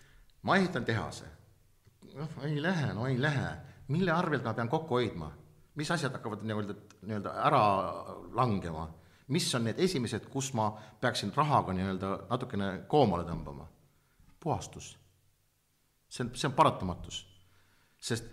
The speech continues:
selle produktsiooni puhul sa ei saa nagu toormes järele anda, sest kui sa müüd seda välja, see on halb, siis sa ei müü seda. Et sa saad ainult lahendada seda kohapealset nii-öelda,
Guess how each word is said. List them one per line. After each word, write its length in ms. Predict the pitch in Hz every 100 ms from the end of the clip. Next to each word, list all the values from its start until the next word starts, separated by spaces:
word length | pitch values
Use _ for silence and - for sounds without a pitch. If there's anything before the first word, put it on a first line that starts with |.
| -
selle 160 | 120 110
produktsiooni 560 | 117 107 - 208 190
puhul 240 | 135 120 104
sa 140 | 117
ei 60 | 107
saa 180 | 143 120
nagu 140 | 98 -
toormes 540 | 139 131 127 190 - - - - -
järele 320 | 147 143 131
anda, 300 | 123 113 110 113 -
sest 180 | - -
kui 80 | 117
sa 80 | 117
müüd 160 | 120 113
seda 200 | 123 135
välja, 240 | 190 131
see 80 | -
on 120 | 107
halb, 260 | 170 160 123
siis 140 | - -
sa 60 | 180
ei 60 |
müü 160 | 302 135
seda. 220 | - - - - - - - _ _ _ _ _ _ -
Et 100 | 117
sa 120 | 139
saad 240 | 160 151 - - - _
ainult 340 | - 220 190 143
lahendada 380 | 180 165 127 120
seda 160 | 117
kohapealset 800 | - 180 156 95 98 87 - 95
nii-öelda, 320 | 95 92 92